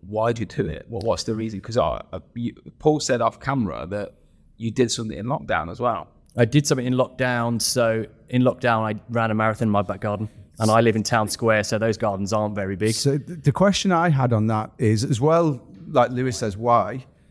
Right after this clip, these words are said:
Speaker 3: But how do you prepare yourself mentally to do something like that?
Speaker 2: Going back to Lewis's question, why do I do this?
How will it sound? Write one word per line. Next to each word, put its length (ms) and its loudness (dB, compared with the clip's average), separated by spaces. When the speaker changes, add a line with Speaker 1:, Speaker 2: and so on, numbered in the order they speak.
Speaker 3:
But 160 0
how 480 6
do 220 0
you 60 6
prepare 280 2
yourself 380 2
mentally 460 2
to 160 -6
do 140 4
something 360 0
like 140 6
that? 160 -2
Speaker 2:
Going 180 8
back 160 4
to 100 0
Lewis's 300 0
question, 320 -4
why 220 2
do 140 -2
I 40 0
do 280 -4
this? 100 -16